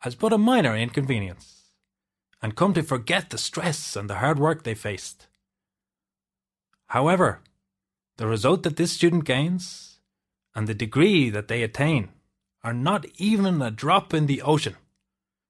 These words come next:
in comparison to what is gained by the pilgrim through their pilgrimage.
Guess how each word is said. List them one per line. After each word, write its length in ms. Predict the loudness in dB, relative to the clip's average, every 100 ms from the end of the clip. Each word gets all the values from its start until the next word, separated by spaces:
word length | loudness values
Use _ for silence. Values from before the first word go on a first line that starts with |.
| _
in 100 | -12
comparison 560 | -8 -4 0 0 0 -2
to 100 | -2
what 200 | -2 -2
is 120 | -2
gained 320 | -4 -2 0 0
by 120 | -2
the 80 | 0
pilgrim 420 | 0 0 -2 -8 _ _ _ _ -12
through 240 | -6 -4
their 160 | -4 -2
pilgrimage. 800 | 0 2 0 -4 -12 -20 -20